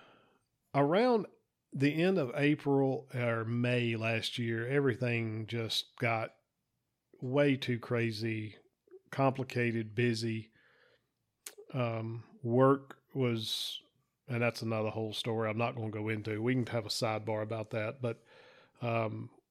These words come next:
the company I work for, we picked up a new, uh, software product, and a bunch of us got trained for it. Long story short, it ended up being, it ended up falling pretty much on me, um, and one other gentleman. Um,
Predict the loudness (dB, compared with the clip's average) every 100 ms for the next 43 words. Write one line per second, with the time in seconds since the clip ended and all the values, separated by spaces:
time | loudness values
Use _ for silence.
0 | _ _ _ -18 -2 4 6 6 2 0
1 | -2 -2 0 0 -2 -4 -2 -2 0 -2
2 | 0 -2 -6 _ _ -10 -6 -4 0 2
3 | 2 2 -4 -2 0 0 0 -6 -6 -4
4 | -6 -10 _ _ _ _ _ _ _ _
5 | _ _ -8 4 6 8 6 4 2 -2
6 | 0 2 2 2 0 0 2 0 2 6
7 | 6 4 0 2 2 4 4 2 -2 -6
8 | -2 2 4 4 2 2 2 2 2 0
9 | -4 -10 -20 _ _ _ -6 -4 0 0
10 | 2 -2 0 0 0 -2 -2 0 0 -2
11 | -2 -4 -6 -8 -12 -16 -8 -6 -4 -6
12 | -8 _ _ _ _ _ _ _ -4 0
13 | 4 6 6 2 0 -2 -2 -2 -4 -8
14 | -10 -8 -4 -4 -6 -8